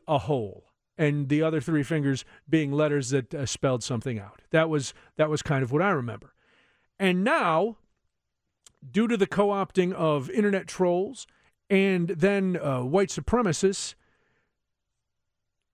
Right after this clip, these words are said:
in what began as an attempt to troll, the okay sign has morphed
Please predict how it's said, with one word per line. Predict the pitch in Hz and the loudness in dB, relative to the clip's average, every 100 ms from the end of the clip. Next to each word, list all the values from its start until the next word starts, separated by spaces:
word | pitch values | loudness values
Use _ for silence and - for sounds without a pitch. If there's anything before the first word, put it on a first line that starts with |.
| _ _ | _ _
in | 233 226 220 202 | 0 2 2 0
what | 208 208 190 185 | 2 2 0 -4
began | 165 160 190 247 254 | -2 2 2 2 0
as | 214 185 175 151 | 0 0 0 0
an | 175 | -2
attempt | 160 - 170 - - _ _ _ | -2 0 0 -2 -12 _ _ _
to | - | -6
troll, | 151 - 143 127 151 180 _ _ _ _ _ | -4 0 0 0 -2 -6 _ _ _ _ _
the | - 233 | -4 0
okay | 226 233 - 233 233 | 2 2 2 2 2
sign | - 175 156 156 190 196 _ _ _ _ _ _ _ _ | 0 0 2 0 -2 -8 _ _ _ _ _ _ _ _
has | - 202 196 185 147 | 0 2 4 2 0
morphed | 175 175 143 - - | 0 0 -2 -10 -20